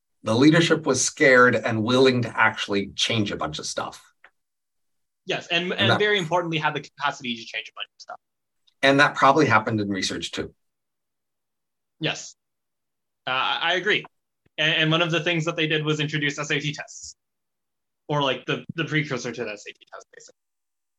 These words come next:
Speaker 1: And so I'm not sure how to explain why they were willing and able to do that and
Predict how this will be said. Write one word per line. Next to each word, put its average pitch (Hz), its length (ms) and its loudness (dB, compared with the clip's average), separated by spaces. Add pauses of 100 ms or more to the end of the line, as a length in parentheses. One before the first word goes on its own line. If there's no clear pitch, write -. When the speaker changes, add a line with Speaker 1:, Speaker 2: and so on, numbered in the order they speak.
(2250)
Speaker 1:
And 135 100 -4
so 127 140 6
I'm 120 160 2
not 156 180 4
sure 143 540 4
how 156 220 4
to 139 120 4
explain 127 640 -2
why 117 480 4
they 117 180 4
were 113 160 2
willing 127 320 4
and 113 100 2
able 113 220 0
to 104 80 -2
do 110 160 0
that 104 260 4
and 101 180 2